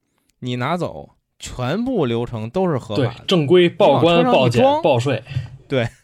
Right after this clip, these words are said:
Speaker 1: 对，直到你往车上一装，这他妈就违法了。”
Speaker 2: 对。
Speaker 1: 说：“哎，那这个是不是不太对？” <laughs> 就是反正他说过好多这种理论，其实都挺有意思的啊。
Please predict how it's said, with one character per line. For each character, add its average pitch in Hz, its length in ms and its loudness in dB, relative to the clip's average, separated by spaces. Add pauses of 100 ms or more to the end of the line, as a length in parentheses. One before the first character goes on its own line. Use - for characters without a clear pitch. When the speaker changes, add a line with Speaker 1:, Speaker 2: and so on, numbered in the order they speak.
(140)
Speaker 1:
对， 120 200 -4 (400)
直 151 180 -4
到 247 220 -2
你 151 140 -6
往 131 180 -6
车 208 200 -4
上 214 140 -2
一 156 80 -6
装， 233 320 -2 (220)
这 120 140 -2
他 101 100 -8
妈 113 120 -4
就 113 140 -4
违 98 220 -6
法 117 140 -4
了。” - 100 -20
Speaker 2:
对。 - 380 -8
Speaker 1:
说 220 100 -8
：“哎， 285 80 -4 (300)
那 330 180 -8
这 320 200 -6
个 151 100 -6
是 151 160 -6
不 127 80 -10
是 147 100 -8
不 123 180 -6
太 131 180 -6
对？” 127 140 -6 (340)
<laughs> - 200 -18
就 175 100 -6
是 156 80 -4
反 127 180 -4
正 165 140 -8
他 220 140 -2
说 214 240 -2
过 180 80 0
好 139 180 -4
多 175 220 -6
这 180 100 -10
种 143 260 -8
理 120 120 -14
论， 120 280 -6
其 - 180 -12
实 175 160 -8
都 185 180 -8
挺 - 180 -10
有 120 160 -8
意 110 160 -10
思 104 200 -16
的 64 80 -20
啊。 92 380 -20